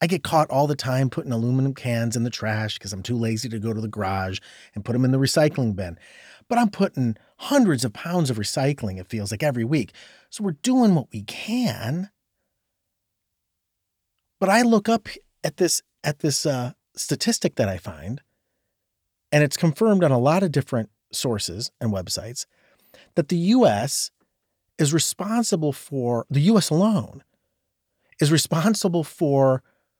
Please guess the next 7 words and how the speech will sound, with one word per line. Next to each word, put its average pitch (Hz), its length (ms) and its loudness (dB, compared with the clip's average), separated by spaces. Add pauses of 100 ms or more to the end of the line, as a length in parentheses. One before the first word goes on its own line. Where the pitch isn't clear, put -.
(180)
around 147 360 4
three 220 540 0
hundred 208 480 0
and 123 160 0
twenty-seven 139 1300 -2
billion 160 720 0
bags 92 840 -6